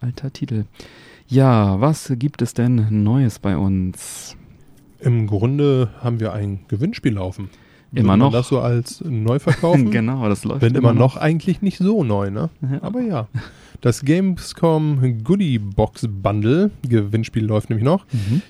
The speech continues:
Speaker 2: Je eine Box auf Instagram und Discord stehen da zur Verlosung.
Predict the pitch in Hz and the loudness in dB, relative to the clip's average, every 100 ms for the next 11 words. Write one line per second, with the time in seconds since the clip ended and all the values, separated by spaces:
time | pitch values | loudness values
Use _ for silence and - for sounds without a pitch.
0 | - 127 156 180 170 185 - 123 113 - | 0 2 4 2 2 0 -2 -2 -2 -2
1 | 180 175 139 143 139 107 107 160 - 120 | -2 2 4 2 0 -2 0 0 2 2
2 | 147 - - - 117 110 107 - 117 110 | 2 0 -8 -2 0 0 0 0 2 2
3 | 113 117 151 214 | 2 4 2 2